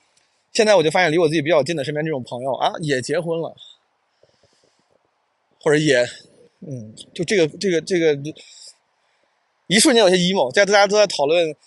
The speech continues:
有些朋友就在讨论什么，就是生，生，生，生孩子的事儿啊，然后各种各样的事儿。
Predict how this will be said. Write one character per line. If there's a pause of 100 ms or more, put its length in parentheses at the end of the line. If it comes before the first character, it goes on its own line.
(400)
有
些
朋
友
就
在
讨
论
什
么，
就
是 (1900)
生，
生，
生，
生
孩
子
的
事
儿
啊， (520)
然
后 (3500)
各
种
各
样
的
事
儿。